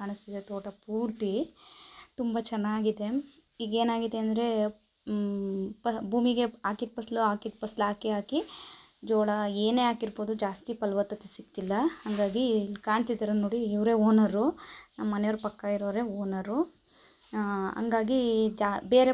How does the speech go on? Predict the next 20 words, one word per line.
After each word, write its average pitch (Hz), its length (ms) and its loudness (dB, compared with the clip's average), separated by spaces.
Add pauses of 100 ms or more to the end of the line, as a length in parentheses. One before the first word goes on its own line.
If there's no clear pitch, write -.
ಫಸಲು 226 300 -8
ಏನಾರು 220 180 -2
ಹಾಕಿದ್ರೆ 220 420 -2
ಇಳುವರಿ 214 260 2
ಬರುತ್ತೆ 214 460 0
ಅಂತ 202 200 -2
ಅಂದ್ಬಿಟ್ಟು 202 340 -2 (760)
ಸೂರ್ಯಕಾಂತಿ 254 520 6
ಹಾಕಿದ್ದಾರೆ. 214 460 4 (100)
ಸೂರ್ಯಕಾಂತಿ 247 680 0 (220)
ಎಕರೆಗೆ 247 420 4 (460)
ಎರಡು, 226 300 2 (240)
ಎರಡು 220 200 0 (280)
ಕೆ 247 160 6
ಜಿ 254 240 6
ಹಾಕಿದ್ರೆ 226 380 2
ಸಾಕು. 214 440 -4 (720)
ಪ್ರಾಪರಾಗಿ 247 640 0 (100)
ಅವರು 254 160 4 (680)
ಎರಡು 240 160 6